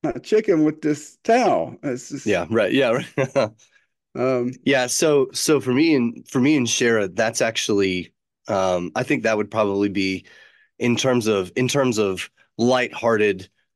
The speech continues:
Speaker 2: like, silly, but at the same time, enough to get you, enough to get you mad at each other,
Speaker 1: Mm.
Speaker 2: uh, disagreements. So, um, I came from a, when you're done at night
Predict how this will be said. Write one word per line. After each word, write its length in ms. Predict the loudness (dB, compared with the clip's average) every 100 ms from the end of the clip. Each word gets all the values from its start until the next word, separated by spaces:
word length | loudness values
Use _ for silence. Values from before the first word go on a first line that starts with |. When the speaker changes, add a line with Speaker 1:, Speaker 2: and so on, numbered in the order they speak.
| _ _ -2
Speaker 2:
like, 280 | -2 -2 -4
silly, 600 | -4 0 2 2 2 0
but 320 | -2 0 0
at 120 | 0
the 80 | -2
same 320 | -2 0 0
time, 420 | 0 0 0 -2 -2
enough 320 | 0 2 2 0
to 100 | -2
get 220 | -2 0
you, 240 | 0 0 0
enough 200 | 0 0
to 100 | -2
get 140 | -2
you 60 | -2
mad 220 | 0 0
at 100 | 0
each 180 | -2 0
other, 300 | 0 0 -2
Speaker 1:
Mm. 280 | -6 -12 -18 -8
Speaker 2:
uh, 180 | -2 -2
disagreements. 800 | -2 -6 -4 -2 0 -2 -4 -10 -14 -20 -20 -18 -6
So, 580 | -2 2 2 2 -2 -6 _ -2
um, 440 | 0 0 -2 -10 _ _ _ _ _ _ _ _ _ _ -16 -4
I 220 | 0 0
came 360 | 0 -2 0 0
from 320 | 0 2 2 0
a, 440 | 0 2 2 0 -8 _ _ _ _ _ _ -8 -8 -10 _ _ _ _ -4
when 340 | 0 2 2
you're 220 | 2 0
done 640 | 0 0 2 2 2 0 -4 _ _ -4
at 160 | -2
night 560 | 2 2 2 -2 -6 -16